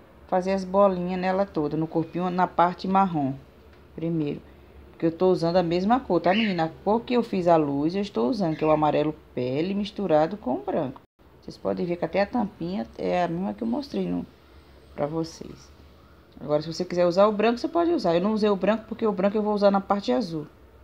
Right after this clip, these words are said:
Aí, esse daí, como tá um, um amarelo bem clarinho, aí eu coloquei aí, tá?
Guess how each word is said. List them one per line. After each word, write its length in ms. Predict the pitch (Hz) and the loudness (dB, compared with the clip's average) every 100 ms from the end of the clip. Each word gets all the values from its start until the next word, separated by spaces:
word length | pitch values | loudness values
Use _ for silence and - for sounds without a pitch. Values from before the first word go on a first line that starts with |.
| - - - - - - | -20 -20 -20 -20 -20 -12
Aí, 220 | 107 160 | -6 -4
esse 180 | 180 - | -4 -2
daí, 280 | 180 175 180 | 0 0 -2
como 300 | 190 175 165 | -4 -6 -4
tá 220 | 165 160 | 0 0
um, 300 | 160 156 151 - - - - - - - - - - | 0 -4 -6 -10 -20 -20 -20 -20 -20 -20 -20 -20 -8
um 80 | 147 | -4
amarelo 420 | 156 151 147 143 | 0 0 0 0
bem 160 | 139 143 | 0 -2
clarinho, 480 | 151 151 160 160 190 | 0 0 2 0 0
aí 80 | |
eu 60 | 190 | 0
coloquei 460 | 202 202 196 208 220 | 0 0 0 -2 0
aí, 180 | 190 | 0
tá? 260 | - 202 | -2 -4